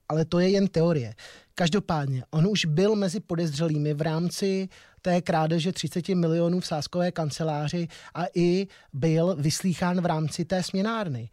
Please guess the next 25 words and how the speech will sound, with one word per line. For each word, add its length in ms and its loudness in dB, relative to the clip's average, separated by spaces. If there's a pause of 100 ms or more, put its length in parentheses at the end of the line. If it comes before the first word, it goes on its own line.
(220)
A 80 -12
tady 220 0
toho 240 -2
frajera 640 -2
pak 160 -4
zaměstná, 800 -2 (360)
eh, 40 -8 (440)
s-, 240 -16
m, 200 0 (100)
společnost, 880 0
která 460 0
mu 140 2
svěří, 840 -2 (500)
eh, 40 -14 (680)
za 200 -6 (200)
tři 180 0
měsíce 580 0 (280)
tam 100 2
pracoval 560 2
a 60 -4
svěřila 440 2
mu 140 0
takhle 260 -2
klíčovou 540 0
roli 380 2